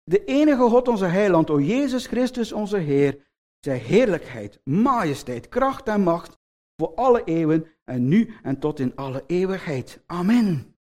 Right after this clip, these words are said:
Het is alsof dat onze koning zegt: "Strijd de strijd van het geloof dat ik je heb toevertrouwd en wees gerust. Ik ben machtig om u te bewaren. Je gaat niet struikelen en je gaat niet vallen in de strijd.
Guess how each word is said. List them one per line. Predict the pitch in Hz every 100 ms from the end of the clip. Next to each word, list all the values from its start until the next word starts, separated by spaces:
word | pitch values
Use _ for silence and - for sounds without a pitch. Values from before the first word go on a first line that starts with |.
| _ _ _ _ _
Het | 285
is | 269
alsof | 254 247 226
dat | 233 226
onze | 220 180
koning | - 294 311 302 269
zegt: | 180 233 240 - _ _ _ _ _
"Strijd | - - 240 294 302 - 156
de | 202
strijd | - 269 277 -
van | 233
het | -
geloof | 202 220 302 240
dat | 233
ik |
je | 247
heb | 240
toevertrouwd | 240 311 269 240 - 151 180 - _ _ 131
en | 147
wees | 170 -
gerust. | 285 320 - _ _
Ik | 160
ben | 160 190 190
machtig | 302 294 -
om | 233 247
u | 269
te | 262
bewaren. | 202 180 175 196 190 _ -
Je | 139
gaat | - 233 285
niet | 269
struikelen | - 240 247 247 233 226 _
en | 143
je | 151
gaat | 123 170
niet | 208 302
vallen | 220 226 226
in | 208
de | 202
strijd. | 185 - 170 139 - -